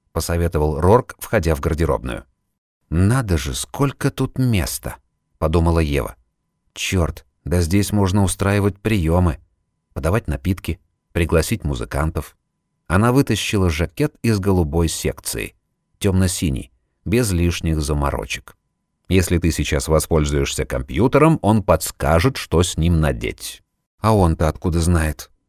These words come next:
удивилась Ева, а когда Рорк повернулся к компьютеру, вцепилась в руку мужа. «Погоди, слишком много всего для первого раза, мне нужно привыкнуть». «Я тебя обожаю», объявил Рорк, однако остановил Еву,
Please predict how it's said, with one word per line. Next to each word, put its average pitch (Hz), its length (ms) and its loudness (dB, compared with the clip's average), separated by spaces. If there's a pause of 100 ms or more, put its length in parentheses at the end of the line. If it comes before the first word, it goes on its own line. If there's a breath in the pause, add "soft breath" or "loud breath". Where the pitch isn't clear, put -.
(200)
удивилась 85 520 0
Ева, 120 320 2 (140)
а 87 100 2
когда 92 320 4
Рорк 104 320 4
повернулся 87 560 0
к - 100 -14
компьютеру, 120 680 2
вцепилась 117 840 -2
в 82 100 -2
руку 82 320 0
мужа. 73 360 -2 (400)
«Погоди, 98 500 0
слишком 135 500 -2
много 135 440 2
всего 90 340 0
для 85 180 0
первого 90 500 0
раза, 69 420 0
мне 117 200 0
нужно 107 300 0
привыкнуть». - 720 -6 (640)
«Я 92 260 4
тебя 80 360 2
обожаю», 69 640 -2 (340)
объявил 80 480 0
Рорк, 139 280 4 (100)
однако 123 500 0
остановил 110 760 0
Еву, 127 400 2